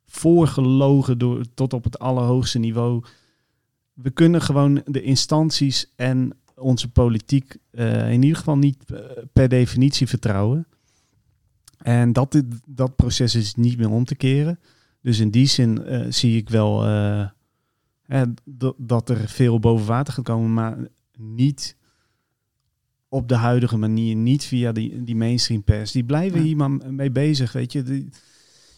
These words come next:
Speaker 1: je hebt het hier ook, eh, het staat in het laatste stuk, eh, van mijn stuk, het laatste alinea.
Speaker 2: Mhm.
Speaker 1: Hè, die Ron Johnson, dat is dus een, eh, republikeinse senator. En ik wilde graag ook even bijzeggen dat ik,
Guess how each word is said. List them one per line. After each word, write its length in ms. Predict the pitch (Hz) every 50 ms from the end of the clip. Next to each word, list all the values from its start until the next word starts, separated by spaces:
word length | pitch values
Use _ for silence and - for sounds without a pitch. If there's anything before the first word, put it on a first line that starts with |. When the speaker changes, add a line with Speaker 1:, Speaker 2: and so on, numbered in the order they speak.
| _ _
Speaker 1:
je 80 | - 139
hebt 160 | 156 151 -
het 100 | - -
hier 300 | 131 135 165 160 156 135
ook, 220 | 131 147 143 -
eh, 280 | 147 139 135 131 131 135 135 135 143 139 135
het 200 | 147 139 131 -
staat 280 | - 160 147 151 147 151
in 120 | 147 135
het 280 | 139 151 156 156 139 131
laatste 360 | 143 147 151 151 - - 147
stuk, 500 | 123 - - - 160 156 147 - - 156 156 - 175 - _ _ _ _ _
eh, 440 | _ 151 139 135 135 127 131 131 123 113 - _ _
van 220 | - - 135 131
mijn 240 | 131 131 143 160 160
stuk, 380 | - - 165 156 160 - - - 120
het 100 | 117 110
laatste 320 | 117 123 123 120 - -
alinea. 480 | 120 120 120 135 143 147 147 143 147 139 - _ _
Speaker 2:
Mhm. 120 | 143 139 131 135 165 190 _ _ _
Speaker 1:
Hè, 180 | - 143 147
die 180 | 139 131 135 131
Ron 240 | 123 135 139 139 135
Johnson, 480 | 113 117 127 139 156 165 - - 143
dat 120 | 131 123 117
is 60 | 107
dus 160 | 120 117 104
een, 180 | 120 117 117 113
eh, 760 | 113 113 113 113 113 113 113 117 113 113 113 113 117 127 123
republikeinse 920 | 117 127 131 131 - 135 123 113 117 113 - 131 135 139 143 - - 120
senator. 640 | 110 - 120 113 113 117 127 135 143 - 180 180 - - - - - _ _
En 120 | - 113 120
ik 100 | 131 123
wilde 200 | 139 131 120 117
graag 300 | - - 123 120 117 127
ook 140 | 151 143
even 220 | 151 127 - 117 110
bijzeggen 540 | 110 110 120 123 117 - - 117 107 117 104
dat 140 | 107 101
ik, 220 | - 123 117 _